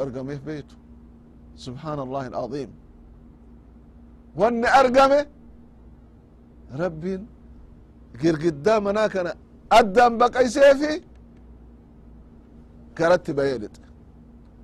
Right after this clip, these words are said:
Inni baanaan girgiddaa walitti deebi'e. Akkuma waan waa takkan argamini. Waan Rabbi namaa godhu argitanii yoo isa sodaatan. Karaamaa jechaan kana kuno. Karaamaa jechaan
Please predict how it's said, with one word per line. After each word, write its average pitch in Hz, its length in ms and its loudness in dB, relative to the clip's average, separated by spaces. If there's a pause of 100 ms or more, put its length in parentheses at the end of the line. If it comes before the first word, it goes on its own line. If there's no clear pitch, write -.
(360)
Inni 175 240 -6
baanaan 160 340 -4
girgiddaa 143 400 -4
walitti 143 340 -4
deebi'e. 123 240 -4
Akkuma 135 280 -10
waan 165 220 -6
waa 151 200 -2
takkan 185 400 -8
argamini. 143 480 -4 (1000)
Waan 185 240 4
Rabbi 202 200 0
namaa 185 220 0
godhu 196 220 -2
argitanii 180 380 0
yoo 190 100 -2
isa 165 180 -8
sodaatan. 156 460 -2 (1080)
Karaamaa 247 640 6
jechaan 254 640 4
kana 247 300 6
kuno. 220 260 2 (2250)
Karaamaa 226 560 4
jechaan 254 440 -2